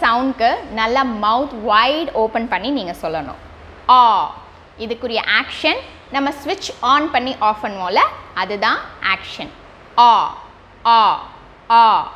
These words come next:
ஆ. Next letter U. U says a, a, as in umbrella,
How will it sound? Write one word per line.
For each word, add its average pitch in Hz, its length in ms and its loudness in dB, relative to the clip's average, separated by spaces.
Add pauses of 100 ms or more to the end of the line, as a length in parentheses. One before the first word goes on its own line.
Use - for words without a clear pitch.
(260)
ஆ. 214 320 2 (280)
Next 285 360 0
letter 214 600 2 (1160)
U. 302 200 2 (1600)
U 349 360 2 (220)
says 196 480 0 (800)
a, 285 200 8 (1500)
a, 262 220 6 (1300)
as 208 360 -2
in 269 200 0 (540)
umbrella, 233 560 2